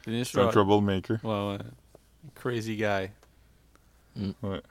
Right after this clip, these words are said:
Speaker 1: Yeah. Avez-vous, euh, a-, euh, avez-vous écouté la tune de Tekashi ? Oui ? Ben oui, oui, oui, oui,
Speaker 2: Ouais.
Speaker 1: écoutez, ouais.
Speaker 3: La
Speaker 2: C'est
Speaker 3: semaine
Speaker 2: pas, c'est
Speaker 3: passée,
Speaker 2: pas vraiment
Speaker 3: ou,
Speaker 2: bon.
Speaker 3: euh, il en a-tu
Speaker 1: Ben,
Speaker 3: fait
Speaker 1: je
Speaker 3: un autre ?
Speaker 1: Non, non, mais je, je sais pas si ça a,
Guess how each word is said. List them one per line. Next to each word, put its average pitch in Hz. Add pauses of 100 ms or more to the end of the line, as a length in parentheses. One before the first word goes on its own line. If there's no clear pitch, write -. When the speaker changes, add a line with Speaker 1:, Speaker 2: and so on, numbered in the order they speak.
(120)
Speaker 1:
Yeah. 107 (420)
Avez-vous, 131
euh, 131
a-, 110
euh, 92 (220)
avez-vous 117
écouté 131
la 117
tune 131
de 117
Tekashi ? 120 (1700)
Oui ? 139 (240)
Ben 143
oui, 175
oui, 127
oui, 107 (140)
oui, 98
Speaker 2:
Ouais. 101
Speaker 1:
écoutez, 104
ouais. 95 (760)
Speaker 3:
La 113
Speaker 2:
C'est -
Speaker 3:
semaine 107
Speaker 2:
pas, 117
c'est 104
Speaker 3:
passée, 101
Speaker 2:
pas 143
vraiment 90
Speaker 3:
ou, -
Speaker 2:
bon. 101
Speaker 3:
euh, 82 (880)
il 120
en 117
a-tu - (120)
Speaker 1:
Ben, 175
Speaker 3:
fait 135
Speaker 1:
je 147
Speaker 3:
un 127
autre ? 220 (440)
Speaker 1:
Non, 156
non, 180
mais 160
je, -
je 131
sais 165
pas 359
si 147
ça 123
a, -